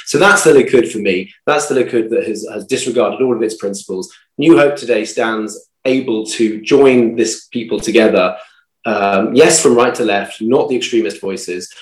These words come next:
but parties that are able to work forward for Israel as a Jewish democratic country and, uh, and recover our economy and our education system. That's what I'm dedicated to in this election. And thank you, U J S, for giving us the opportunity to talk about it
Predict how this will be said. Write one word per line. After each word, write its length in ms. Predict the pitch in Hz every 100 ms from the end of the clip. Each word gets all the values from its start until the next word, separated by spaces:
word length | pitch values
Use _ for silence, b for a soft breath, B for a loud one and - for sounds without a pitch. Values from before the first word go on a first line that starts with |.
| B -
but 360 | 113 - - -
parties 400 | 127 123 120 -
that 140 | 107
are 80 | 113
able 280 | 113 107 104
to 120 | 107
work 200 | 117 113
forward 320 | 113 104 98
for 340 | - 104 95 - _ -
Israel 220 | 113 113
as 100 | 110
a 40 |
Jewish 240 | - 113 107
democratic 520 | 104 104 101 - -
country 540 | 120 120 156 170 B B B
and, 420 | 127 113 107 107 101 120
uh, 240 | 107 104
and 160 | 110 101
recover 340 | 113 135 117
our 80 | 104
economy 380 | 120 131 127 123
and 100 | 113
our 100 | 104
education 460 | 104 98 98 92 98
system. 420 | 95 - 90 - B B
That's 300 | - 135 120
what 100 | 131
I'm 140 | 113 104
dedicated 540 | 101 107 - 95 -
to 100 | 104
in 60 | 98
this 160 | 95
election. 500 | 95 95 - 95 98 -
And 260 | 104 98
thank 280 | - 113 107
you, 60 | 98
U 100 | 101
J 160 | 101
S, 180 | 98 -
for 80 | -
giving 200 | 101 98
us 140 | 95
the 80 | 101
opportunity 340 | - - 92
to 120 | - -
talk 180 | 95
about 240 | - 87
it 100 | -